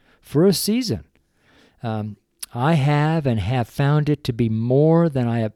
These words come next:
ever realized. And, um, I still don't have a full understanding of what this verse says.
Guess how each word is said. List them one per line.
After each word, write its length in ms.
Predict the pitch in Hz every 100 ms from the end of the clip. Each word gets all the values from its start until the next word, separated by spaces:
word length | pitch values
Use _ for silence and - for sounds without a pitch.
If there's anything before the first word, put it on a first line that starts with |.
| -
ever 300 | 151 151 165
realized. 1080 | 143 120 135 147 127 104 92 87 95 - - _ _ _ _ _ _ _ _ _ _ _ _ _ _ _ _ _ - - _
And, 320 | 131 131 123
um, 380 | 127 123 113 92 - _ _ _ -
I 60 | 135
still 360 | - 220 262
don't 240 | 190 117 87
have 220 | 110 95
a 40 |
full 320 | - 139 131
understanding 680 | 120 101 95 - 123 160 113
of 80 | 98
what 160 | 110 -
this 160 | 113
verse 260 | - 117 110
says. 520 | 135 175 120 85 -